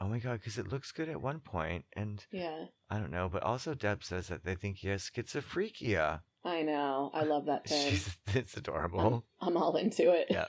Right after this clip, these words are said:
Speaker 2: <laughs>
Speaker 1: All right, here's the sister off to her job at, um,
Speaker 2: McDonald's.
Speaker 1: high-waisted camel toe McDonald's.
Speaker 2: Yes.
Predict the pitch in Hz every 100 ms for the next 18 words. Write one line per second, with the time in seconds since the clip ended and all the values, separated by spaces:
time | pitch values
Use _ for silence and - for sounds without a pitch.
0 | - 311 - 180 - 381 - - - -
1 | - 87 82 - 95 104 - 104 107 92
2 | - 85 82 - 85 85 - 90 92 -
3 | 92 90 92 - 82 82 82 - 82 78
4 | 78 80 185 180 - 302 320 339 294 269
5 | 262 220 190 98 98 92 - 82 - 95
6 | 104 110 123 135 - 151 165 190 202 -
7 | - - - - - - -